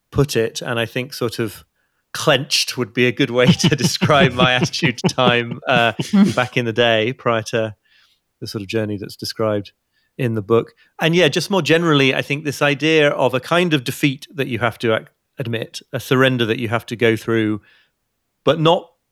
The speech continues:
Speaker 1: in order to live in despair or hopelessness, but precisely as the precondition for, like,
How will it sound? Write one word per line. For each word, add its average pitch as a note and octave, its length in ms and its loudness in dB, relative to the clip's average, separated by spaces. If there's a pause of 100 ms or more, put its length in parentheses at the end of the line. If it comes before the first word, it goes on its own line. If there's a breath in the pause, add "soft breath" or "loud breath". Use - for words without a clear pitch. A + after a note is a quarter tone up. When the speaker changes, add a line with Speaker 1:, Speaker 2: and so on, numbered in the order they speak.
(140)
Speaker 1:
in C#3+ 140 0
order B2+ 180 2
to B2 120 -4
live A#2 340 -2 (400)
in B2 200 -14
despair G#2 640 -2
or G2 320 -8
hopelessness, A2 540 -10
but - 200 -6
precisely B2 500 -2
as A#2 320 -2
the A2 100 -10
precondition A2 720 -8
for, - 100 -8
like, - 300 -8